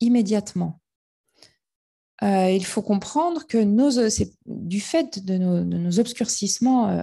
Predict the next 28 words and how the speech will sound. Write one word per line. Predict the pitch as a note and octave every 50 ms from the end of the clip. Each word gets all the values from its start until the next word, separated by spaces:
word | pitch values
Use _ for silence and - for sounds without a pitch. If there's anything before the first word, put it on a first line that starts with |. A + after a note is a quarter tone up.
| - -
a-, | F#3+ F3+ F3 F3 - -
affligeants, | F#3 F3+ - - - G3 F3+ F3 F#3+ A#3+ D4 F#4 F4+
que | - - G3
les | F#3 F#3+
choses, | F3+ - - - C#4+ D#4 D#4 D#4 C#4 -
que | - G3
nous | G3 F#3+ F3 G3+
agissons, | A3 G#3 F#3+ F#3+ F#3 - - - B3+ C#4 C#4+ C#4+
que | - A3
nous, | G3+ F#3+ F3+ F3+ - - - - _ _ - F#3+
euh, | F3+ F3 E3+ E3 D#3+ - - E3+ - - - _ _ _ _ _ _ _ _ _ _ _ -
entrons | G#3 A3 G#3+ - - C#4 C4+
en | B3+
relation | G#3+ G#3 G3 F#3+ G3 - - - C4+ D4 D4+
par | C#4+ A#3 G#3 F#3+
ce, | - - - G3 F#3 F3+ F3+ - - - _ - -
euh, | F3+ F3 E3+ E3 E3+ E3 - - F3+ -
par | - - E3 - -
ce | - F#3
prisme-là | E3+ E3+ - - - - C4+ B3+ - - G#3 F#3+ F3+ G#3 C4 D#4 D#4+
et | D4 -
que | - A3 G#3+
les, | G3 F#3 F3+ E3+ E3 F3 - - _ -
nous | F3+ E3+
agissons | G#3 A3+ F#3+ G3+ G3 - C4+
de | C#4+ C4+
manière | B3 A3 A3 A3+ A3
néfaste. | A3 A3+ A3+ G#3+ - - G#3+ F3+ E3+ - - - -